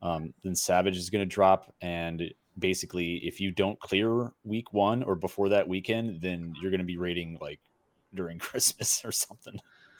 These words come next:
So, so the, the, the goal is to clear early, you know, within three or four days after it dropping, 'cause if you take, like, five or six, then you're gonna be, like,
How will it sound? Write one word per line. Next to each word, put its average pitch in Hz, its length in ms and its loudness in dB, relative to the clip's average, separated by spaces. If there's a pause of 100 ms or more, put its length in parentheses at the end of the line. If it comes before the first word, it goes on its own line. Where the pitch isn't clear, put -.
(180)
So, - 400 -4 (320)
so 131 140 10
the, 135 220 10
the, 147 220 0
the 143 200 10
goal 170 340 12
is 147 220 8
to 131 80 -2
clear 139 540 6 (400)
early, 135 580 8 (600)
you 139 60 2
know, 127 60 8
within 139 320 6
three 135 220 2
or 147 80 4
four 170 160 4
days 165 440 4 (140)
after 127 280 4
it 135 60 -6
dropping, 135 400 4
'cause 98 140 -10
if - 80 -20
you 107 60 -14
take, 139 280 -2
like, 127 200 2
five 131 220 4
or 139 60 -2
six, 170 340 -6
then 107 160 -4
you're 110 100 -4
gonna 117 120 -4
be, 113 360 -2
like, 104 420 -2